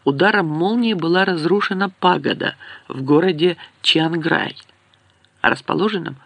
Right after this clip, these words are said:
в одном из северных районов Таиланда. На этом месте, в старой ступе, в которой хранились священные реликвии, впоследствии якобы обнаружили золотую статую Будды.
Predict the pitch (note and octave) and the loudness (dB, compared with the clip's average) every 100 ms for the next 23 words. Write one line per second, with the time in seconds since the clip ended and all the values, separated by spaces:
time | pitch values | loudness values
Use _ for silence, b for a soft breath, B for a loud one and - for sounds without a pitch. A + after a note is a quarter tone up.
0 | _ - C3+ D3 D3+ D#3 - C3+ - D3+ | _ -4 -2 -2 -2 -4 -6 -10 -4 -2
1 | D3 D3 D3 C3+ D#3+ D3 F3 F#3 - D3+ | -2 -4 -8 -8 -6 -2 -2 -4 -8 -6
2 | D#3 D3+ - - - - _ _ _ _ | -4 -4 -8 -10 -14 -16 _ _ _ _
3 | _ _ _ _ _ _ B B B D3 | _ _ _ _ _ _ B B B 0
4 | C#3 C3+ C3+ C3+ F3 G3+ - - - - | 0 2 0 2 0 -2 -8 -12 -12 -20
5 | B B - - - E3 C3+ C3+ - A#3 | B B -12 -6 0 2 2 -2 0 2
6 | B3+ A#2+ A#2 - C3+ C3+ D3 C3+ - D#3 | 2 0 -6 -4 -4 0 0 0 -2 -2
7 | E3 D#3 C#3+ - - C3+ C3+ - C#3 B2+ | -2 -2 -4 -6 -6 -4 0 2 2 2
8 | B2 B2+ B2 D#3+ B3 - D3 C3+ B B | 0 0 0 -2 -2 -2 -2 -4 B B
9 | B B B - C#3 C#3 - G3+ A3+ - | B B B -6 -4 -2 0 -2 -2 -2
10 | C4 B3 - D#3 F#3+ - F3 F3 C#3+ C#3+ | 2 2 0 0 0 -2 -2 -2 -2 -4
11 | C#3+ F#3+ G#3+ A3 A3 A3 - - D3 D#3 | 0 2 2 0 0 -2 -6 -2 0 0
12 | D3+ - F3 F#3+ G2+ - - - - D#2 | -4 0 0 0 -4 -6 -6 -4 -4 -4
13 | D2+ C3+ - - - - - | -6 -6 -6 -6 -6 -10 -10